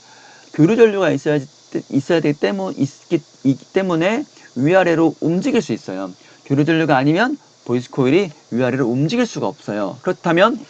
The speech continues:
당연히 진동판의 진동도 못 시키겠죠? 그러면 소리가 날 수도 없겠죠. 이렇게 확인하면 삼 번도 적절하다. 사 번, 보이스 코일에 전류를 흘려주면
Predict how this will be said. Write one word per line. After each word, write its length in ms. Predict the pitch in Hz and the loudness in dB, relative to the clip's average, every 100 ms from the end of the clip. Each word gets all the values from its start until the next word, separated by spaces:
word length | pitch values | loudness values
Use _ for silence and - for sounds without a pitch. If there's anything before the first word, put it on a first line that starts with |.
| - - | -20 0
당연히 380 | 170 175 113 - _ _ - | 2 2 0 -4 _ _ -2
진동판의 760 | 151 156 156 - 135 135 135 | 0 0 -2 -2 0 2 0
진동도 520 | 120 135 131 143 131 113 | -2 0 4 4 4 2
못 120 | 123 | 2
시키겠죠? 640 | - 165 156 151 208 233 - - - | 0 -2 -2 0 -2 -4 -10 -20 -12
그러면 240 | - 117 147 | -4 -2 -2
소리가 440 | 220 214 220 302 - | -4 0 0 -2 -4
날 140 | 196 | -6
수도 220 | - - - | -4 -4 0
없겠죠. 480 | 151 202 170 104 - _ _ _ _ _ _ - | 0 0 -2 -6 -10 _ _ _ _ _ _ -6
이렇게 220 | 139 143 | -2 -2
확인하면 680 | 127 151 143 131 147 220 294 - _ | -2 -2 0 0 0 -2 -4 -14 _
삼 160 | - 160 | -4 0
번도 240 | 151 202 | 2 2
적절하다. 580 | 147 117 156 160 147 156 _ _ _ _ _ | 0 -2 0 2 0 0 _ _ _ _ _
사 160 | - 156 | -6 0
번, 260 | 151 202 151 _ _ _ | 2 0 -6 _ _ _
보이스 260 | 175 180 - | -2 -2 0
코일에 460 | 208 202 196 196 | 2 4 4 2
전류를 480 | - 131 165 220 226 | 2 2 4 4 4
흘려주면 960 | 202 180 147 127 113 120 123 110 101 | 4 2 2 2 4 4 2 0 -2